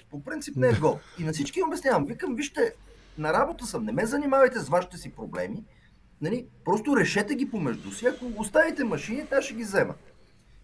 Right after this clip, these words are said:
Speaker 1: И отивам аз вечерта, нали, да си взема машините и продавача се хили. И аз викам, аз защото влязах и почнах да псувам, нали, всички наред ги подкарах.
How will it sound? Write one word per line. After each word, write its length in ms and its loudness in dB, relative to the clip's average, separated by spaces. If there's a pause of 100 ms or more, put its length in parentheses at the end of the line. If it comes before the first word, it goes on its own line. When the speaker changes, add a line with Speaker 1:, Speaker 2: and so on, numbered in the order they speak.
Speaker 1:
И 80 -4
отивам 340 6
аз 200 2
вечерта, 460 0
нали, 220 -2
да 100 -6
си 140 -10
взема 300 2
машините 680 -6 (540)
и 120 -6
продавача 520 2
се 140 -4
хили. 360 -4 (2250)
И 40 -2
аз 120 0
викам, 500 -2
аз 140 2
защото 240 -6
влязах 400 4
и 80 -8
почнах 300 -4
да 140 -6
псувам, 400 -2
нали, 260 -4
всички 360 -10
наред 300 -2
ги 140 -10 (320)
подкарах. 540 0